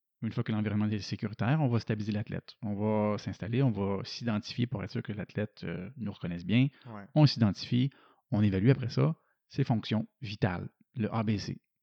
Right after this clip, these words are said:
Speaker 1: Donc, on regarde ses voies respiratoires. Est-ce que ses voies respiratoires sont bloquées ? Est-ce qu'on voit s'il respire ? Est-ce que son pou-,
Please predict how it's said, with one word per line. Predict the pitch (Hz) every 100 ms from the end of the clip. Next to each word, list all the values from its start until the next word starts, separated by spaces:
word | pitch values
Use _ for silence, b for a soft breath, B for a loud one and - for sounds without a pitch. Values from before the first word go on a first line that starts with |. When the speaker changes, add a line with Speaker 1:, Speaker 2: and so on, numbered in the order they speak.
| _
Speaker 1:
Donc, | 110 101
on | 98
regarde | 95 104 107 107 98 -
ses | -
voies | 104
respiratoires. | 90 - 95 87 107 120 151 147
Est-ce | 104 -
que | 104
ses | -
voies | 104
respiratoires | 98 - - 104
sont | 92
bloquées ? | 92 82 120 131
Est-ce | 127 107
qu'on | 104
voit | 104 101
s'il | -
respire ? | - 120 - 117 127 - b b b b
Est-ce | 95 -
que | - 117 120
son | - 98
pou-, | -